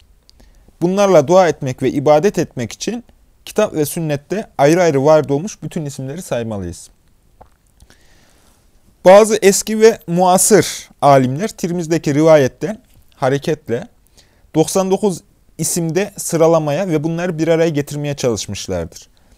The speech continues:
Burada sadece alimlerin içtihadı söz konusudur.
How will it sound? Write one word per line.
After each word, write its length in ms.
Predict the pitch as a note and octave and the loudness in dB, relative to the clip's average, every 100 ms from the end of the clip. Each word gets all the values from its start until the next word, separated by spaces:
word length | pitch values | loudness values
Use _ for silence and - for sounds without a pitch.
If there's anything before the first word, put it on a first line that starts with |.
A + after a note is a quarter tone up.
| _ _ _ _ _ | _ _ _ _ _
Burada 380 | G3 F#3+ E3+ A3 | 2 4 4 -2
sadece 600 | - G#3 F#3 D#3 D3 A3 | -2 0 2 0 -4 -6
alimlerin 520 | - D3+ D#3+ D#3+ D#3+ | -4 -4 -4 -8 -10
içtihadı 380 | D3 - C#3+ D#3 | -10 -6 -4 -6
söz 260 | - B2 - | -8 -10 -8
konusudur. 600 | F#2 F#2 F#2+ F2 F2+ | -10 -8 -10 -12 -16